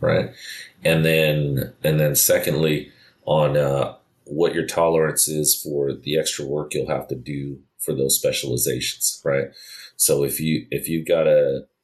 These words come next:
if you've gotta strap your own loads and tarp, then you gotta be willing to do that. Are you gonna make more money? Yeah. Are you gonna, are you gonna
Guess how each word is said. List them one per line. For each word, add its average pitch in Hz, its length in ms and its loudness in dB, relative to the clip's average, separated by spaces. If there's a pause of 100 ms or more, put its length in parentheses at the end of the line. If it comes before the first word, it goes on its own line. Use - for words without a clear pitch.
(260)
if 78 160 -2
you've 87 200 -4
gotta 82 420 2 (120)
strap - 420 -2
your 85 100 -4
own 80 220 -2
loads 80 500 -2
and 69 80 -20 (100)
tarp, 80 300 -2
then 71 200 -18 (340)
you 76 80 -12
gotta 76 180 -2
be 73 100 -12
willing 71 280 -10
to 65 60 -12
do 67 200 -14
that. 64 220 -14 (360)
Are 76 80 -2
you 73 140 -6
gonna 76 80 -12
make 73 160 -10
more 76 140 -12
money? 78 340 -6
Yeah. 73 140 -2
Are 71 120 -4
you 71 80 -14
gonna, 69 280 -14 (200)
are 69 60 -12
you 71 180 -16
gonna 69 200 -14